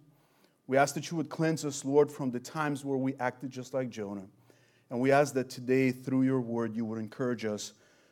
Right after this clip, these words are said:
to be more like Christ and less like Jonah. Father, I ask that you would be exalted and glorified through the preaching of your word. For your glory, I pray this in Christ's name. Amen. Now you can take your Bibles and turn with me to Jonah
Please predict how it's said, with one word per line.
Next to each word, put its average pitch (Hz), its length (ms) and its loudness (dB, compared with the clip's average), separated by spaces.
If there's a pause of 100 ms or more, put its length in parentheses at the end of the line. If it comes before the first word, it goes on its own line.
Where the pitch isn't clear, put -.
(140)
to - 100 -16
be 120 100 -2
more 120 240 2
like 123 160 4
Christ 98 400 0
and 107 100 -4
less 104 180 -4
like 117 140 -4
Jonah. 92 380 -8 (880)
Father, 135 300 8
I 135 60 10
ask 135 180 6
that 135 120 -10
you 147 60 -4
would 139 80 -2
be 123 80 -6
exalted 123 540 0
and 120 100 -2
glorified 113 580 0
through 117 200 -6
the 110 80 -6
preaching 113 340 -8
of 107 140 -10
your 110 100 -4
word. 95 380 -10 (500)
For - 80 -14
your 110 140 0
glory, 104 280 -2
I 101 40 0
pray 101 240 -6
this 95 180 -12
in 101 60 -12
Christ's 101 340 -6
name. 90 220 -12 (440)
Amen. 104 320 -4 (1300)
Now 120 60 -6
you 135 60 -2
can 165 100 0
take 180 200 8
your 147 120 6
Bibles 127 480 8
and 123 100 4
turn 143 300 2
with 120 200 0
me 131 140 6
to 120 160 -2
Jonah 110 600 2